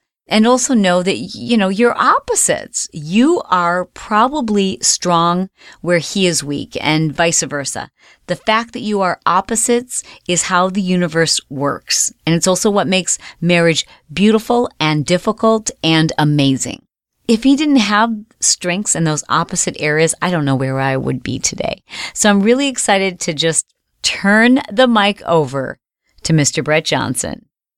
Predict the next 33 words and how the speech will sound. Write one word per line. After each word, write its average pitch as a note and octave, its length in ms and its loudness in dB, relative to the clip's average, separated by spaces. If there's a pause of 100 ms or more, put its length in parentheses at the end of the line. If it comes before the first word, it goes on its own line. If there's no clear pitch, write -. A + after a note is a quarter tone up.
(180)
who's A3+ 260 4
also D#4+ 340 0
agreed B3 380 -2
to G#3+ 80 -2
do F#3+ 140 0
some F#3+ 180 -4
Periscopes C3+ 640 -4
with B2 100 -10
me. B2 240 -4
So - 540 0
if F3 160 -10
you E3+ 120 -6
haven't G3+ 460 -4
yet A3 300 -2 (100)
followed D#3+ 280 0
me D3 120 -2
on C3 120 -4
Periscope, D#3 480 -2
please C3+ 360 -2
be C3+ 140 -4
sure C3 320 -2
to B2+ 320 -6
do D3+ 240 -4
that A3 240 0
so E3+ 140 -6
you C#3 60 -10
can D3 140 -8
meet C#3+ 200 -8
myself E3 400 -2
and D#3+ 80 -8
the D3 40 -6
whole C3+ 100 -6
family. G#3 460 0